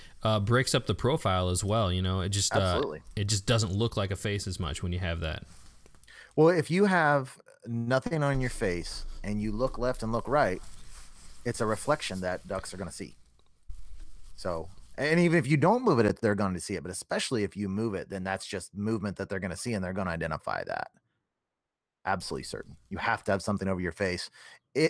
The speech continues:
Speaker 2: if, now, if you're in some big built blind where, you know, you're flipping down doors at the last second,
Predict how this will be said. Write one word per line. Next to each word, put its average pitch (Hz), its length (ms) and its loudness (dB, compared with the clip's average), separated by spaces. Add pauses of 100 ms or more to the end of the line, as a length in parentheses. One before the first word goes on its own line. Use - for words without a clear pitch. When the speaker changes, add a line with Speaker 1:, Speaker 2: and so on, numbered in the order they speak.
Speaker 2:
if, 180 360 4
now, 156 220 6
if 139 160 4
you're 185 160 6
in 147 320 4 (340)
some 147 380 -2
big 131 380 0
built 135 300 2
blind 107 520 2
where, 101 360 2
you 104 160 -2
know, 101 200 0
you're 101 140 0
flipping 120 320 0
down 113 260 2
doors 120 360 2
at 120 80 -20
the 104 80 -4
last 101 340 -4
second, 98 380 -8